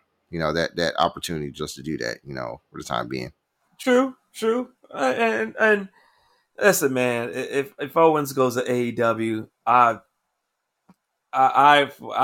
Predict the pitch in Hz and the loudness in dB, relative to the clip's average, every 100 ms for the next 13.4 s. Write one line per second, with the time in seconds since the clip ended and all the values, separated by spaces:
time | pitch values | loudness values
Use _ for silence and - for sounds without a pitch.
0 | 147 143 110 - - 131 123 120 117 110 | 6 6 2 -16 -6 -4 -2 -2 -2 -6
1 | 110 107 107 - _ _ _ _ - 156 | -4 -2 -2 -4 _ _ _ _ 0 2
2 | 180 120 139 139 160 135 123 120 - 127 | 2 0 2 4 2 -2 -6 -6 2 4
3 | 107 87 - - - 110 104 _ _ _ | 4 0 -6 -12 -4 -4 -4 _ _ _
4 | _ _ _ - 139 135 135 135 127 - | _ _ _ 4 6 6 6 4 4 -2
5 | - 131 147 139 135 131 123 117 110 110 | -8 0 2 2 2 4 4 4 0 -2
6 | 110 104 104 107 104 107 104 104 104 107 | -4 -2 0 0 -2 -6 -6 -4 -2 0
7 | 104 - _ _ _ - 139 135 139 135 | -2 -6 _ _ _ -6 -4 2 4 4
8 | 139 131 131 131 135 123 120 - 117 117 | 4 2 2 0 -4 -2 -2 -2 -6 -8
9 | 107 _ _ _ _ - 117 151 185 180 | -10 _ _ _ _ -12 -10 -2 4 6
10 | 175 160 139 151 135 - 135 123 131 123 | 6 4 4 4 2 0 0 2 2 0
11 | 113 113 117 110 - 101 101 - 104 113 | -2 -4 -2 -2 -2 -4 -4 -6 -2 2
12 | 143 143 139 123 120 123 110 - 110 104 | 2 0 0 2 2 0 -2 -2 0 0
13 | - 98 - - | -2 -14 -14 -18